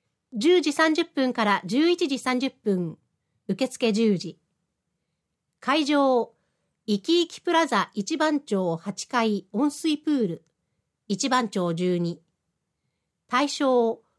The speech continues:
六十五歳までの健康な方。定員三十八名、申し込み順。内容、水中での簡単な有酸素運動や体をほぐすストレッチを行う。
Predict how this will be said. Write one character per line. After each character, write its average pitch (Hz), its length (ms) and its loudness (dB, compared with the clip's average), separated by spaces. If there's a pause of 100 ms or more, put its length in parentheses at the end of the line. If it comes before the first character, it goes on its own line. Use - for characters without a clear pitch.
(300)
六 214 260 0
十 339 240 0
五 339 100 0
歳 302 240 2
ま 226 140 0
で 196 100 0
の 180 200 -2
健 247 260 -4
康 269 160 2
な 233 100 0
方。 196 320 -6 (800)
定 311 280 2
員 285 300 0 (120)
三 330 320 0
十 247 180 0
八 226 320 -4
名、 190 380 -2 (140)
申 226 180 0
し - 80 -10
込 226 100 -4
み 208 120 2
順。 165 360 -8 (1080)
内 277 280 2
容、 254 440 2 (720)
水 339 280 0
中 349 240 2
で 339 120 4
の 233 180 0
簡 285 280 -2
単 311 240 2
な 311 100 2
有 277 200 0
酸 302 240 -2
素 302 200 0
運 294 180 2
動 226 180 2
や 180 260 0 (300)
体 311 400 2
を 311 60 2
ほ 311 160 0
ぐ 302 100 2
す 202 300 -6
ス - 80 -14
ト - 100 -2
レ 311 100 2
ッ 302 120 -4
チ 220 160 -2
を 180 120 -2
行 185 220 -4
う。 170 340 -2